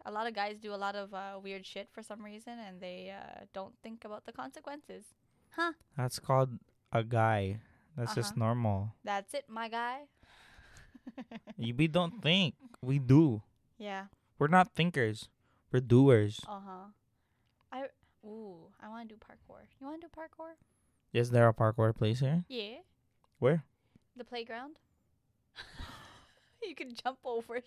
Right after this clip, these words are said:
Speaker 1: shit. <laughs> I wish you guys could see his face right now.
Speaker 2: The fuck?
Speaker 1: <laughs> The playground! You can run on poles. Jump from bar to bar.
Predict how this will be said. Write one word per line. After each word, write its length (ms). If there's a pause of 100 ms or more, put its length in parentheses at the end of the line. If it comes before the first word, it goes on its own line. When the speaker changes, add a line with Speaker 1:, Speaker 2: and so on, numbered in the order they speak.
(120)
Speaker 1:
shit. 180 (480)
<laughs> 40 (2000)
I 160
wish 200
you 60
guys 240
could 160
see 100
his 140 (120)
face 280
right 260
now. 260
Speaker 2:
The 340 (140)
fuck? 320
Speaker 1:
<laughs> 60 (800)
The 80
playground! 1000 (720)
You 140
can 180
run 280
on 40
poles. 600 (1040)
Jump 260
from 160
bar 140
to 80
bar. 320